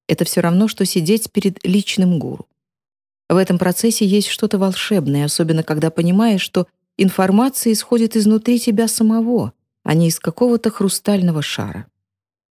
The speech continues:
Поверьте, результат может вас очень удивить. Почему не начать прямо сейчас? Видеть — значит переживать мир таким, какой он есть.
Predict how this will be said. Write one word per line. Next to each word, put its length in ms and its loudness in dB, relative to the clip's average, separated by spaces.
Поверьте, 560 -6
результат 560 2
может 300 2
вас 320 -4
очень 460 0
удивить. 540 -4
Почему 400 2
не 140 4
начать 500 0
прямо 320 2
сейчас? 680 -8
Видеть — 580 2
значит 520 2
переживать 680 2
мир 260 2
таким, 520 0
какой 480 -2
он 200 2
есть. 520 -4